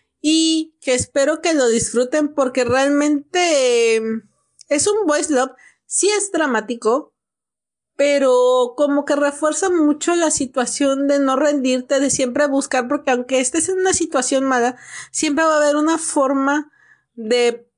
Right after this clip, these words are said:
poder salir adelante, y creo que esto lo maneja de una manera excelente, porque, eh, no es el típico protagonista en el que se victimiza y tiene que ir a hacerle todo, ¿no? O sea, él aprende a pelear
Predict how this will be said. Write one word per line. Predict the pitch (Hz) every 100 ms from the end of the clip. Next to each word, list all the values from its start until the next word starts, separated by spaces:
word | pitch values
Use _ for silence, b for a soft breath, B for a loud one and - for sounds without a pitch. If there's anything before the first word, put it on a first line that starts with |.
| -
poder | 247 247 247 262 285
salir | 370 339 285 294
adelante, | 311 233 214 233 262
y |
creo | - 247 247
que |
esto | 277 302
lo | 294 269
maneja | 233 220 -
de | 254
una | 269
manera | 262 233 220 233 247 247 214
excelente, | 220 247 208 196 202 254
porque, | 254 233 233 214 214 208 _ _ B B B B _ _ _ _ _ _ -
eh, | 233 240
no | 247
es | 277 320
el | 311 320
típico | 294 294 262 277 240 202 180 185 - _ _ _ _ _ _ _ _
protagonista | 240 226 226 226 214 208 220 - 247
en | 233
el | 226
que | 233
se | - 208
victimiza | 214 - 214 208 214 - 262 240
y | 214 196
tiene | 220 220 233
que | 247
ir |
a | 233
hacerle | 233 208 226
todo, | 240 233 202
¿no? | 214 247
O |
sea, | 247 190 165 156 _ _ _ _ _ _ _ _ _ _ _
él | - 214 254
aprende | 302 - 262 262
a | 302
pelear | 285 233 196 190 220 -